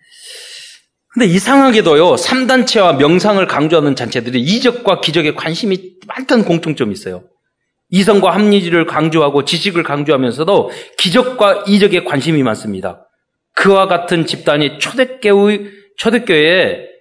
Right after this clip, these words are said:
활동의, 시대에 활동했던 영지주의, 이단 영지주의자들이에요. 이게 사두개인들이 꼭 그랬어요. 사두개인들이요,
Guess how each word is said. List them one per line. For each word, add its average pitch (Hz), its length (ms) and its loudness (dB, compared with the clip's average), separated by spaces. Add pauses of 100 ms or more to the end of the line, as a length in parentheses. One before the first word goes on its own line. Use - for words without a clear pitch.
활동의, 214 440 0
시대에 185 500 0
활동했던 160 600 -2
영지주의, 151 720 -2
이단 170 320 -2
영지주의자들이에요. 110 1040 -10 (500)
이게 214 300 0 (420)
사두개인들이 240 800 0
꼭 - 160 -4
그랬어요. 107 420 -12 (520)
사두개인들이요, 220 1040 0